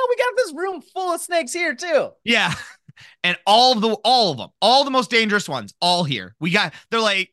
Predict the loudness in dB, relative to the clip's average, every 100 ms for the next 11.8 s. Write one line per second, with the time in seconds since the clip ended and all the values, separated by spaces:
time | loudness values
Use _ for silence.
0 | -10 -4 -2 0 -2 -2 -2 -2 -4 -2
1 | -4 -4 -4 -4 -4 -8 -8 _ _ -8
2 | -2 -2 -4 _ _ _ -8 -4 -4 -4
3 | -6 -8 -10 _ -4 0 2 0 -4 -8
4 | -4 -4 -4 -10 -20 _ -12 -8 -6 -4
5 | -4 -4 -8 -8 -8 -12 -16 -6 -4 0
6 | 0 0 0 0 0 -4 -12 _ _ _
7 | 2 4 4 4 4 4 2 0 0 -4
8 | -6 -6 -2 -2 -4 -4 -2 2 0 0
9 | -4 -10 _ _ -20 -12 -12 -12 -14 -16
10 | _ _ _ 2 4 4 0 0 0 2
11 | 2 2 2 2 2 0 -2